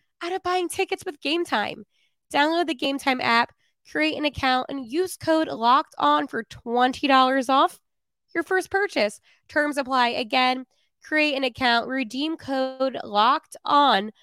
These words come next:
for twenty dollars off. Download Game Time today. Last minute tickets, lowest prices, guaranteed.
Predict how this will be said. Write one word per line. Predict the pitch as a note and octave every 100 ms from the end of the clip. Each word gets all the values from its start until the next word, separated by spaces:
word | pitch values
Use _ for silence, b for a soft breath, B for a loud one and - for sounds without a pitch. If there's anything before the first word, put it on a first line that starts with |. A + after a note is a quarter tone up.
| b b
for | _ C#4+
twenty | - - B3 C4 B3 B3+
dollars | A3+ G#3 G#3 G3
off. | F3 F3 - _ _ _ D#4
Download | D4+ F4+ B3+
Game | D4
Time | D4 C#4
today. | C4 A#3+ F3 F3+ - _ _ _
Last | F4+ F4+ E4+
minute | C#4+ A3
tickets, | - G#3+ A#3 A3 - -
lowest | C4+ C#4+ C#4 -
prices, | D4 D4 D#4+ D#4 D4 - _ _ _ _ _
guaranteed. | E3+ E3+ F#3+ B3+ - D#3+ D#3+